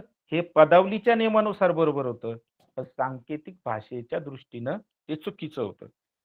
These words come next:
अशाच पद्धतीनं आपण व्यवस्थित सराव करून या शिष्यवृत्ती परीक्षेमध्ये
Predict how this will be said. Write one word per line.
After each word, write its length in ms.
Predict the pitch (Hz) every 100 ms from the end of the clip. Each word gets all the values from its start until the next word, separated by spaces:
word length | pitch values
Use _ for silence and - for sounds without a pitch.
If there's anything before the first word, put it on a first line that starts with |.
| _ -
अशाच 380 | 123 - 185 -
पद्धतीनं 600 | 180 151 165 165 160 156
आपण 420 | 139 - 156 170 - _ _ _ _ _
व्यवस्थित 640 | 117 127 147 156 - 202 196 -
सराव 260 | 147 143
करून 420 | 139 139 131 127 127 _ _ _
या 220 | 127 135
शिष्यवृत्ती 640 | 135 135 131 135 131 - 135
परीक्षेमध्ये 800 | 135 131 131 131 127 120 143